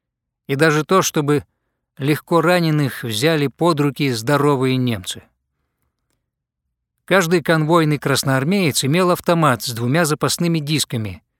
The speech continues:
снаряжёнными патронами, и по четыре гранаты.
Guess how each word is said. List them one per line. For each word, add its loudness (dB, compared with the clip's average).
снаряжёнными 0
патронами, -2
и -6
по -2
четыре -2
гранаты. -2